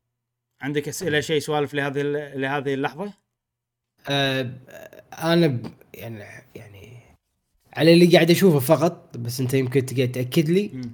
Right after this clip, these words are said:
Speaker 2: أن هل الرسم وال-، والموسيقى، طبعًا الم-، الرسم والشخصيات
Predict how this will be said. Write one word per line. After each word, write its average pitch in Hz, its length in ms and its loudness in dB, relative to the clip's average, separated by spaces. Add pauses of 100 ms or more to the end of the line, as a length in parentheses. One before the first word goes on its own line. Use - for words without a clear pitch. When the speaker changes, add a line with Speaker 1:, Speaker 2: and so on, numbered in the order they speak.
Speaker 2:
أن 120 180 -6
هل 175 380 4
الرسم 143 680 2 (440)
وال-، 104 920 -8 (1080)
والموسيقى، 143 960 0
طبعًا 120 500 0
الم-، 151 220 2
الرسم 147 840 4
والشخصيات 143 840 2